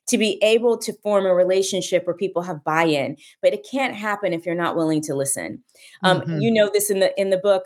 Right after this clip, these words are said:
Speaker 1: Elise, that there is a tangible dollar amount that I have seen clients lose because of their poor listening.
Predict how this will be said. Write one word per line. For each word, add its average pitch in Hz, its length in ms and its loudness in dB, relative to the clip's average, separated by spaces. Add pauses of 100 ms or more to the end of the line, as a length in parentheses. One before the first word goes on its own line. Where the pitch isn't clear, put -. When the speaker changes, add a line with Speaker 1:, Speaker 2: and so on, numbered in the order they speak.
(120)
Speaker 1:
Elise, 185 480 -4 (240)
that 185 260 0 (600)
there 240 240 0
is 269 140 2
a 190 160 0
tangible 220 580 -2
dollar 170 540 2
amount 107 460 -6 (380)
that 190 100 2
I 190 80 0
have 214 180 -4
seen 180 400 -4
clients 170 480 -2
lose 160 680 0
because 165 380 -2
of 165 140 2
their 165 180 4
poor 160 320 0
listening. 135 560 -2